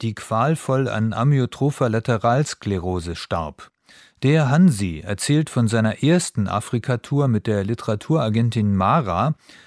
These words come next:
die das Paar völlig überforderte und Hans an den Rand des Todes brachte per Blutvergiftung.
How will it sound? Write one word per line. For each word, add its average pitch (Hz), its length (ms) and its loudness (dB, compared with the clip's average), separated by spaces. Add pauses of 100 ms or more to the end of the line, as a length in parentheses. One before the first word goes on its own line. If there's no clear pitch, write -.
(140)
die 117 60 -2
das 110 240 0
Paar 131 520 2
völlig 147 420 -2
überforderte 123 1000 0
und 110 300 0
Hans 151 300 0
an 117 160 0
den 117 160 2
Rand 120 300 2
des - 180 -4
Todes 143 380 0
brachte 87 420 -6
per 110 220 -2
Blutvergiftung. 101 920 -2